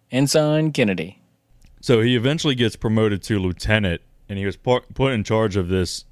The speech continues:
Speaker 2: It's called a P T boat, which is a patrol torpedo boat.
Speaker 1: Paper towels.
Speaker 2: And,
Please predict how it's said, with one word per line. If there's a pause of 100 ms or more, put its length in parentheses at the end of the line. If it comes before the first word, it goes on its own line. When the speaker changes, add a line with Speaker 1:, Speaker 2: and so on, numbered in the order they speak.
Speaker 2:
It's
called
a
P
T
boat,
which
is
a
patrol
torpedo
boat. (920)
Speaker 1:
Paper
towels.
Speaker 2:
And,